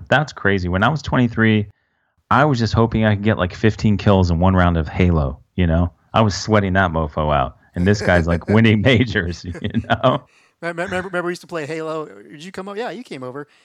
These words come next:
Speaker 2: When we played
Speaker 1: Yeah.
Speaker 2: Halo at the house, at the Ajo house. And
Speaker 1: Yeah.
Speaker 2: it gets super heated. <laughs> We get all mad. <laughs>
Speaker 1: Yeah, and now, and now Jordan Spieth is,
Speaker 2: Yeah,
Speaker 1: is
Speaker 2: he, he's
Speaker 1: drinking
Speaker 2: winning,
Speaker 1: out of the claret jug,
Speaker 2: yeah,
Speaker 1: you
Speaker 2: he's,
Speaker 1: know?
Speaker 2: he's winning tournaments. He's winning the, you know, the British Open. He's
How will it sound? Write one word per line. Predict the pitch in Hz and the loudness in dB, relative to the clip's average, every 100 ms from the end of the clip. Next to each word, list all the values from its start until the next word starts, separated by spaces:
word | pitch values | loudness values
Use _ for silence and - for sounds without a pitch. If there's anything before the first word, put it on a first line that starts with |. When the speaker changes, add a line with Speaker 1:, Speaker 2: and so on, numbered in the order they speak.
| _ | _
Speaker 2:
When | 147 | -14
we | 147 | -14
played | - 104 | -6 -4
Speaker 1:
Yeah. | 92 | -4
Speaker 2:
Halo | 151 147 143 143 | -6 -8 -10 -10
at | 139 | -12
the | 127 | -12
house, | 139 160 - | -12 -12 -18
at | - | -20
the | 135 | -20
Ajo | 131 135 131 | -18 -18 -18
house. | 139 - - _ _ _ _ _ _ | -18 -20 -20 _ _ _ _ _ _
And | 104 | -2
Speaker 1:
Yeah. | 110 95 | 0 0
Speaker 2:
it | 135 | -4
gets | 131 - | -12 -16
super | 156 143 123 | -18 -18 -18
heated. | 135 135 131 - | -18 -20 -20 -14
<laughs> | 156 160 | -12 -12
We | 165 | -12
get | 160 | -10
all | 156 | -10
mad. | 147 139 139 143 - | -10 -14 -14 -16 -14
<laughs> | 185 214 190 - - - - - - - - - | -12 -12 -14 -14 -20 -18 -20 -18 -20 -20 -8 0
Speaker 1:
Yeah, | 110 92 92 | 2 2 2
and | 104 | 2
now, | 117 113 101 | 4 4 2
and | 107 | 0
now | 113 107 | 0 0
Jordan | 110 104 | 0 -2
Spieth | 98 104 95 | -4 -8 -6
is, | 85 85 - | -6 -8 -8
Speaker 2:
Yeah, | 87 | -6
Speaker 1:
is | 80 78 - - | -4 -6 -14 -20
Speaker 2:
he, | 156 | -18
he's | 156 139 | -16 -6
Speaker 1:
drinking | 101 92 | -4 0
Speaker 2:
winning, | 98 | 0
Speaker 1:
out | 95 | 2
of | |
the | 92 | 0
claret | - 101 92 76 | 0 2 4 2
jug, | 82 76 76 | -4 -6 -4
Speaker 2:
yeah, | - | -4
Speaker 1:
you | |
Speaker 2:
he's, | 87 | -2
Speaker 1:
know? | 92 | -2
Speaker 2:
he's | 110 143 | -2 -6
winning | 156 156 | -6 -6
tournaments. | 143 165 156 135 127 | -6 -6 -10 -12 -16
He's | 123 | -16
winning | 131 139 135 131 | -14 -14 -14 -16
the, | 151 | -14
you | 151 151 139 | -14 -14 -16
know, | 131 | -18
the | 127 | -16
British | 139 156 147 | -12 -12 -10
Open. | 156 139 123 | -12 -12 -18
He's | 123 123 | -20 -20